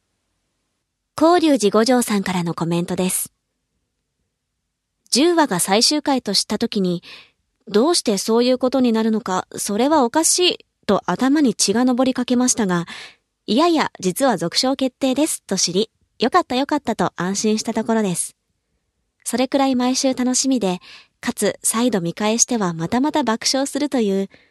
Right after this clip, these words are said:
最近では稀な事態に陥らせてくれた、そんな秀逸ギャグ作品でした。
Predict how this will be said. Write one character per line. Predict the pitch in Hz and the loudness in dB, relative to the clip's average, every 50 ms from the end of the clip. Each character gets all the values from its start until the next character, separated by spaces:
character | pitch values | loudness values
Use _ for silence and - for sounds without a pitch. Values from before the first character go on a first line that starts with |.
| _ _ _ _ | _ _ _ _
最 | - 269 285 294 277 | -4 -2 -2 -2 -2
近 | - - 277 262 254 | -2 -2 0 0 2
で | 254 | 2
は | 220 180 170 | 0 0 0
稀 | 175 180 196 233 240 | 0 0 0 2 2
な | 262 269 | 0 0
事 | 262 302 - | 0 -2 0
態 | 330 302 285 247 | 0 0 0 0
に | 214 190 | 0 -2
陥 | 185 185 - 226 220 226 | -2 -2 -2 -2 0 0
ら | 247 247 | -2 -4
せ | - 208 | -4 -6
て | - 165 | -8 -8
く | - - - | -8 -6 -8
れ | 156 - | -8 -6
た、 | - 170 - - _ - _ _ _ _ _ _ _ | -6 -8 -8 -8 _ -20 _ _ _ _ _ _ _
そ | - - 202 214 | -2 -2 0 0
ん | 220 220 | 2 0
な | 226 226 | 0 0
秀 | - - 202 214 233 | 0 0 2 2 2
逸 | 240 240 - 262 233 | 0 0 0 -2 0
ギ | - 214 | 0 0
ャ | 226 | 0
グ | - 240 | 0 -2
作 | - 294 - - | -2 -4 -6 -4
品 | - - 277 247 | -2 0 0 2
で | 214 202 190 | 2 0 -2
し | - | -2
た。 | - 170 156 - | -4 -6 -6 -8